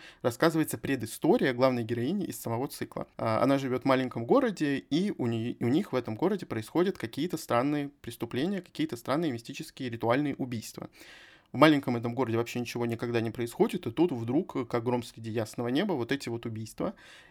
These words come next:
И помимо этого, их город этот маленький также начинает полыхать вокруг огнем. Лес вокруг этого города почему-то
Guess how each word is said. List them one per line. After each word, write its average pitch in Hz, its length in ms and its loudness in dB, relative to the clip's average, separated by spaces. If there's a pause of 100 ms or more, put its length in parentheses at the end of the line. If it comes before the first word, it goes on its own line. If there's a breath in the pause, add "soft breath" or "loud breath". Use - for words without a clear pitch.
(120)
И 147 120 0
помимо 131 420 4
этого, 208 480 0 (240)
их 131 260 -4 (160)
город 170 360 4
этот 175 200 2
маленький 160 580 2 (240 loud breath)
также 170 520 4
начинает 131 760 -2
полыхать 127 480 0
вокруг 127 560 -2 (300 loud breath)
огнем. 123 520 4 (420 loud breath)
Лес 127 340 2
вокруг 117 260 -4
этого 113 240 -2
города 196 340 2
почему-то 185 800 0